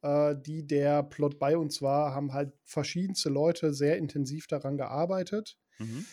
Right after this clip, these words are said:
Speaker 1: Und gefühlt war es halt dann immer so, wenn man dann eine Lösung hatte, die auch Sinn ergab und funktioniert hätte,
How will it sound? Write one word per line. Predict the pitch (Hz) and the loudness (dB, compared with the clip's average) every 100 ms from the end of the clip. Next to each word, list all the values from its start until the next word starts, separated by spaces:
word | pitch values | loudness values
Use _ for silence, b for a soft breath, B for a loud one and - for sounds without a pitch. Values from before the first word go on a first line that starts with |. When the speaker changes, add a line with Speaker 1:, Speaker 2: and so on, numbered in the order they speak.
| B B B _ | B B B _
Speaker 1:
Und | 165 156 | 2 4
gefühlt | 160 - 170 190 220 214 - | 2 2 4 6 6 2 2
war | 147 160 | 6 6
es | 180 - | 6 4
halt | 170 165 | 2 4
dann | 151 | 2
immer | 156 170 180 | 2 4 4
so, | 156 143 151 180 220 220 _ _ _ - | 4 4 4 4 2 -4 _ _ _ 0
wenn | 147 | 4
man | 180 165 | 6 6
dann | 160 170 | 4 4
eine | 156 156 | 4 4
Lösung | 156 170 170 135 117 | 6 6 4 -2 0
hatte, | 170 - 226 254 262 _ - | 0 4 2 2 -4 _ -8
die | 147 156 | -6 -2
auch | 131 135 139 - - _ _ _ _ - 127 | 0 2 0 -4 -20 _ _ _ _ -18 -6
Sinn | 120 170 220 | 0 2 4
ergab | 170 165 165 190 185 | 2 4 4 2 -2
und | 151 | -4
funktioniert | 175 165 139 139 185 185 | -4 -2 0 2 2 2
hätte, | 185 180 202 220 | -2 0 0 -2